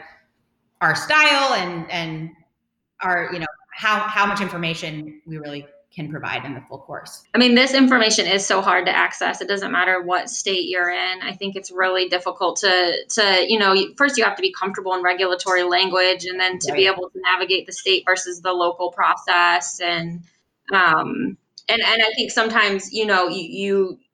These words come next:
Speaker 2: you don't even know what professional services you're gonna need to support you through it. And
Speaker 1: Right.
Speaker 2: so.
Speaker 1: And one thing that Belinda and I really wanna impart is that it's not easy, but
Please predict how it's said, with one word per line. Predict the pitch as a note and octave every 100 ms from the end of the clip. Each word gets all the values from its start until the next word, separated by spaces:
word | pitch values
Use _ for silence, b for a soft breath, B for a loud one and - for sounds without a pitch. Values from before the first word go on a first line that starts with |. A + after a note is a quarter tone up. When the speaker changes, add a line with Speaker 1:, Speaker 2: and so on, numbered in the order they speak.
| _
Speaker 2:
you | G#3
don't | A#3 G#3
even | F3+
know | F3+
what | F3 -
professional | F#3+ F3+ - F3+
services | E3+ E3+ F3+ F#3+ F3+ F3
you're | F3
gonna | E3+ E3+
need | E3+ F3 E3+
to | E3+
support | - - G#3 -
you | F3
through | F#3 F3 E3 E3
it. | - -
And | F3+ E3+ E3 F#3+
Speaker 1:
Right. | D3
Speaker 2:
so. | F#3 - - - B B B
Speaker 1:
And | D#4+ E4
one | G4+
thing | A#4 G4+
that | D#4 -
Belinda | B3 B3+ A#3
and | A3
I |
really | G#3 G#3+ G3
wanna | F#3+ F#3 F#3 -
impart | F3+ F3 B3+ F#3+ E3
is | F#3
that | G#3
it's | G#3+ B3+
not | D4 - A3+
easy, | B3+ F#3 D#3+
but | F3 E3+